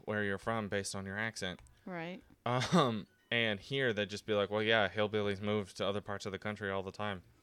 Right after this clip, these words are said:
Speaker 1: Random white people show up in the Deep South going, "I think we're gonna live here now."
Speaker 2: Right.
Speaker 1: "Everybody get out of the car.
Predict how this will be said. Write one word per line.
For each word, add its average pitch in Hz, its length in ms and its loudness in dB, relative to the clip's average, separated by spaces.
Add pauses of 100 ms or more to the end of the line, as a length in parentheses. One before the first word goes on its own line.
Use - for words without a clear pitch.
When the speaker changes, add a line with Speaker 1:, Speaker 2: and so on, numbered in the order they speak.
(1200)
Speaker 1:
Random 104 480 0
white 104 240 0
people 101 280 -4
show 101 300 0
up 107 200 2
in 98 80 -2
the 98 100 -4
Deep 92 240 -6
South 98 320 0
going, 95 300 -2
"I 156 180 -2
think 123 260 -6
we're 143 120 -6
gonna 147 180 -4
live 156 240 -2
here 101 160 -4
now." 98 380 -8 (360)
Speaker 2:
Right. 311 360 0 (840)
Speaker 1:
"Everybody 160 340 0
get 165 140 0
out 165 80 2
of 156 40 0
the 151 60 -2
car. 143 540 -2